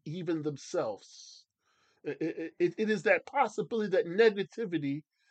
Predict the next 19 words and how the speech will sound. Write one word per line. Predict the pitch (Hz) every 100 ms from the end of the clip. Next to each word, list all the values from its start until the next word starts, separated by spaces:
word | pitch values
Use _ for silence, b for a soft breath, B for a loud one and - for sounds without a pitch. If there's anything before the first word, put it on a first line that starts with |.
| _
and | 147 139 -
bad | 208 208 -
choices | - 202 170 165 147
will | 160 151 -
infect, | 254 254 226 - - 233 - _ - - _ _ b b b b
huh, | 180 147 151 _ b b b
the | 160
decisions | 143 143 - 233 170 139 117 107 - - _ _ _ _ -
of | 143 139 120
not | 135 170 180
only | 190 180
them, | 165 190 170
but | 160
the | 160
younger | 147 170 180 165
siblings. | - 208 156 123 107 107 _ _ _ _ _ -
Unfortunately, | 180 175 - 214 226 - 170 143 131 131 135 _ _ _ 123
they | 165
will | 156 147